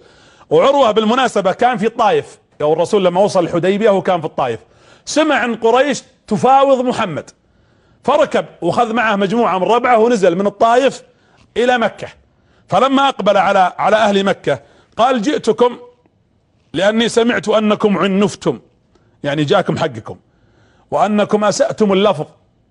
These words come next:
قمتم تاخذون وتعطون، والعرب انتشر، يعني انتشر صيتكم السيء عند الناس، "وأنكم أنتم والد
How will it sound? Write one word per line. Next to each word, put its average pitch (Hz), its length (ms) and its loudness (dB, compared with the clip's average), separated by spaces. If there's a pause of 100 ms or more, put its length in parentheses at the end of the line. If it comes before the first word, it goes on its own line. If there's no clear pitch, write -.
(160)
قمتم 190 280 0
تاخذون 185 340 0
وتعطون، 175 400 0
والعرب 180 380 0
انتشر، 180 400 -4 (580)
يعني 147 260 0
انتشر 175 360 0
صيتكم 190 480 -2
السيء 208 420 0
عند 180 160 -2
الناس، 160 400 -2 (640)
"وأنكم 214 580 0
أنتم 220 360 0
والد 190 440 0